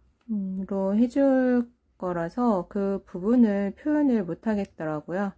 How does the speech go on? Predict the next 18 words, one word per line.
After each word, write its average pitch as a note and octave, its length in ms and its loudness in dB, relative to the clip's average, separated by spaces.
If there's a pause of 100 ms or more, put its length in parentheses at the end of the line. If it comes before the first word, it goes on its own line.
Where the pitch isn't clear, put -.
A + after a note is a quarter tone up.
(680)
처음에는 A#3 600 4
단추를, F#3+ 840 -2
이 F3+ 60 -2
부분에서 F3+ 720 -4
노란색 F3 500 -6
단추를 F3 540 -2
해줄까라고도 G3+ 1200 -2
생각을 A3+ 440 0
해봤는데, A3 800 0 (920)
어, F#3+ 360 -12 (760)
그냥 G3 680 -4
요렇게 G#3 340 -4
마무리하는 F#3+ 800 2
거로 D#3+ 460 -4 (2500)
나름, G#3 540 0 (360)
음, F3 240 -10 (100)
어울리지 G3 500 -2
않나요? F3 520 -2